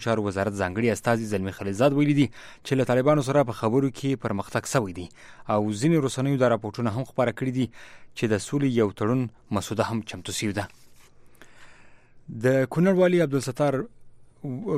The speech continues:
پرون د ازادي راډیو ته وویل چې تیر ماښام ناوخته د پاکستان پوځ د کونړ د سرکاڼو ولسوالۍ اړوند د ننګسر او ګلاپړې په سیمو کې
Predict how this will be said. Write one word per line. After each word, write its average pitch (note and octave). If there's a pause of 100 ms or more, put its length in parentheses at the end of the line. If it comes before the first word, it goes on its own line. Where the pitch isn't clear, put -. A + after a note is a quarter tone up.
(140)
پرون C3+
د C#3+
ازادي A2+
راډیو C#3
ته C3
وویل C3+
چې - (240)
تیر C#3+
ماښام B2
ناوخته C3
د G#2+
پاکستان A#2+
پوځ C3 (220)
د A#2
کونړ C3 (120)
د - (720)
سرکاڼو D3+
ولسوالۍ B2
اړوند B2+ (100)
د - (520)
ننګسر G#2 (340)
او A2+ (960)
ګلاپړې A#2 (100)
په -
سیمو C#3+
کې C#3+